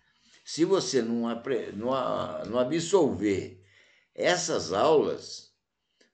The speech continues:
você não vai conseguir fazer isso, tá? E vocês vão ver que durante o curso nós vamos ter,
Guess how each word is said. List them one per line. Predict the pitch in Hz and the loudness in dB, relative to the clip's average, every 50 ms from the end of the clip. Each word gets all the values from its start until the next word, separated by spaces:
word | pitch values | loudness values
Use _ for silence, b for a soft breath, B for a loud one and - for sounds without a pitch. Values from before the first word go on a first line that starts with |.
| _ - | _ -4
você | 101 98 - - 110 | -2 -2 0 -2 -2
não | 110 123 127 | -2 -2 0
vai | 131 135 131 135 | 0 0 0 -2
conseguir | 139 139 131 - 143 139 131 | -4 -6 -6 -6 -6 -6 -6
fazer | 123 135 143 143 156 175 165 | -2 -2 -2 0 0 0 0
isso, | 135 113 - - - - b b b b b b b b b b b _ _ _ _ _ b b b b b b b _ _ | 0 -2 -4 -8 -12 -18 b b b b b b b b b b b _ _ _ _ _ b b b b b b b _ _
tá? | - 73 92 110 127 151 - - - - _ b b b b b b b b b - | -8 -4 -2 -2 -2 -4 -6 -10 -16 -20 _ b b b b b b b b b -10
E | - 135 175 165 175 175 135 - - - _ - | -8 -6 -6 -4 -6 -6 -10 -12 -14 -18 _ -6
vocês | 98 120 127 - - 185 185 170 180 | -4 -4 -4 -2 0 0 0 0 0
vão | 175 127 101 92 | -2 -4 -4 -4
ver | 85 117 135 135 101 - - - - _ _ _ _ | -2 0 2 2 0 0 -4 -10 -16 _ _ _ _
que | _ - - 101 104 101 98 92 90 85 76 76 | _ -16 -12 -8 -8 -6 -6 -6 -4 -6 -6 -8
durante | 78 80 101 110 120 135 156 135 127 113 | -8 -6 -4 0 2 2 0 0 -4 -8
o | 82 | -10
curso | - 101 127 143 151 117 85 - - - - - _ _ b b b b b b b b b b b b b b | -10 -6 -2 0 0 0 -2 -4 -10 -14 -18 -20 _ _ b b b b b b b b b b b b b b
nós | 82 92 113 123 123 101 95 | -8 -4 -2 -2 -2 -2 -2
vamos | 110 127 139 147 143 117 90 80 | -2 -2 -2 -2 -2 -4 -8 -6
ter, | - 92 120 143 143 131 - - - - | -4 -2 0 0 0 -2 -4 -8 -16 -20